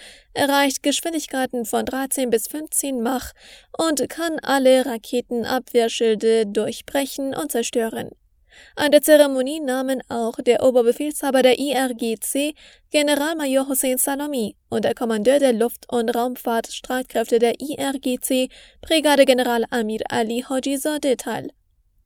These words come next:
Die präzisionsgelenkte Rakete zeichnet sich außerdem durch eine hervorragende Manövrier-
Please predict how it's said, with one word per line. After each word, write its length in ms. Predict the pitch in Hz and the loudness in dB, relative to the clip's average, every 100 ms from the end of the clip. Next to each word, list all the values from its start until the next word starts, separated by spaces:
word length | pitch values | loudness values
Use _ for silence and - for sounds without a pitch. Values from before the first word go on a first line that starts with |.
| _ | _
Die 100 | 247 | -2
präzisionsgelenkte 960 | 233 254 240 - 254 247 247 226 226 247 | 2 2 2 0 0 2 2 2 2 0
Rakete 420 | 247 247 302 302 | 0 -2 -2 -2
zeichnet 380 | 302 285 285 269 | -2 -4 -4 -4
sich 180 | 262 254 | -2 -2
außerdem 440 | 254 240 226 220 | 0 0 0 0
durch 260 | 226 - - | -2 -2 -4
eine 180 | 233 | -2
hervorragende 760 | 254 240 302 302 285 269 254 240 | -2 -2 -4 -4 -4 -2 0 0
Manövrier- 560 | 220 208 - 254 285 | 0 -4 -6 0 0